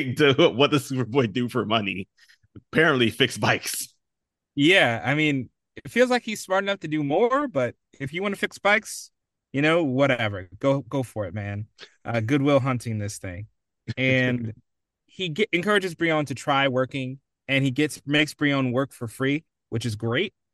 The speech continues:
Speaker 2: um, for him, 'cause now he can get extra done clean, sooner and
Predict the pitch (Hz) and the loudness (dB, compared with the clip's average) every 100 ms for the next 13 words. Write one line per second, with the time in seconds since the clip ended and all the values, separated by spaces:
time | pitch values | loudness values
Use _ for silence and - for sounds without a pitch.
0 | _ - 127 123 120 117 113 98 - - | _ -6 -2 0 0 -2 -4 -8 -8 -4
1 | 113 139 180 214 135 113 127 131 139 127 | 0 2 2 0 -2 0 2 2 0 -2
2 | 131 113 110 107 _ _ _ _ _ _ | -4 -2 -4 -8 _ _ _ _ _ _
3 | _ - 147 - _ 135 135 - 135 113 | _ 0 0 0 _ -4 -4 -2 -2 0
4 | 127 156 196 - - - 143 - - - | 0 0 -6 -14 -12 -6 -6 -8 -14 -2
5 | 147 156 202 - 120 120 117 110 | 0 2 0 0 0 0 -2 -4